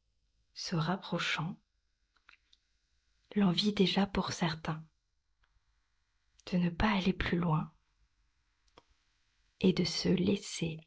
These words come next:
aller leur propre chemin sur la route qui mène au rêve. Cette fatigue, même cette flemme d'écouter,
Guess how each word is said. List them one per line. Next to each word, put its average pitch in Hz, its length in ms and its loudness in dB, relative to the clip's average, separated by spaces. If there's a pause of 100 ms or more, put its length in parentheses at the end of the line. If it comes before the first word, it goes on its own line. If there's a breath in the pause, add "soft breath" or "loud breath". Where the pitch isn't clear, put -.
(140)
aller 175 480 -4 (1040)
leur 156 160 -4
propre - 640 -4
chemin 156 680 0 (680)
sur - 260 0
la 160 140 2
route - 580 -6 (220)
qui - 180 -2
mène 175 300 2 (120)
au 170 80 0
rêve. 156 380 -4 (3250)
Cette 185 200 0
fatigue, - 680 -4 (1800)
même 175 420 2 (720)
cette - 300 -4
flemme 214 520 0
d'écouter, - 640 -6